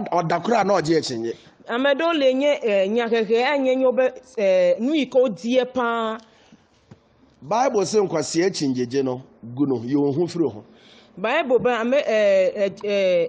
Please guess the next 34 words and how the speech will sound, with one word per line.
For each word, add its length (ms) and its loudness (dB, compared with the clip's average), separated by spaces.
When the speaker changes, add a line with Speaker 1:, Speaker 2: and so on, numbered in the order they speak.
Speaker 2:
nyahehe 600 2
ke 120 2
me 160 2
tso 460 2
Mawu 260 0
gbɔ 100 2
wa, 140 0
ɖeɖe 360 -2
ko 140 -2
wò 60 2
tso 160 -2
me. 200 -4
Speaker 1:
Ma 140 -2
ya 140 2
ŋkɔ 240 -4
number 340 0
eleven. 480 -2
Speaker 2:
Mi 180 -4
yi 60 -2
ɖe 280 -2
wuiɖekɛlia 840 -4
dzi. 300 -12
Speaker 1:
Obi 320 2
bia 320 2
o 40 4
be 100 2
yɔ 240 4
yi 100 4
raba, 420 2
eya 300 2
the 100 2
backsliders 960 0
and 260 -4
non-church 760 -4